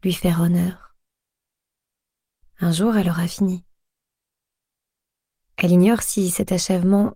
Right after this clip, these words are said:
tuera son père une deuxième fois ou s'il le libérera.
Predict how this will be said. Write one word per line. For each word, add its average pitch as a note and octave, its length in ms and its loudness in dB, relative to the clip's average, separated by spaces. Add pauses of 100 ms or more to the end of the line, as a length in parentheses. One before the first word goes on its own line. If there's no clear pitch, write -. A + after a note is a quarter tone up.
tuera F#3 320 -4
son F#3 180 -2
père F#3+ 220 -2
une F3+ 160 2
deuxième F3 340 0
fois G3+ 360 -4 (1080)
ou G#3+ 80 2
s'il G3 280 0
le G3 80 6
libérera. F3 680 -2